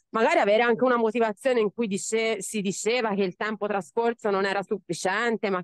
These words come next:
che si poteva, invece la, la motivazione è stata proprio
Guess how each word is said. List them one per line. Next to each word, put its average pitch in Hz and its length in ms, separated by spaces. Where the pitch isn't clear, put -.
che 202 200
si - 160
poteva, 196 500
invece 240 440
la, 165 260
la 170 120
motivazione 175 720
è 240 40
stata 160 380
proprio 185 640